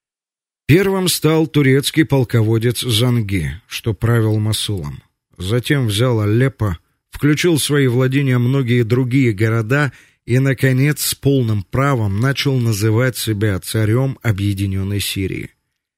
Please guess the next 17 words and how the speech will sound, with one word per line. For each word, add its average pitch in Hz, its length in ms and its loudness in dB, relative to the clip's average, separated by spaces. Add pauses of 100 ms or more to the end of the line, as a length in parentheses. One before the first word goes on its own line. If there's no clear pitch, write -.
(520)
Так, 143 300 0
в - 100 -12
первый 107 400 0
раз 123 300 0
за 98 260 -2
полвека 110 720 -2 (400)
на 113 160 0
землях 143 500 0
Леванта, 123 880 0 (240)
региона 131 480 0
между 90 520 -4 (120)
Месопотамией 95 1040 -2
и 101 80 -6
Египтом, 95 720 -4 (640)
возникло 147 720 2
мусульманское 117 920 0
государство, 104 960 -4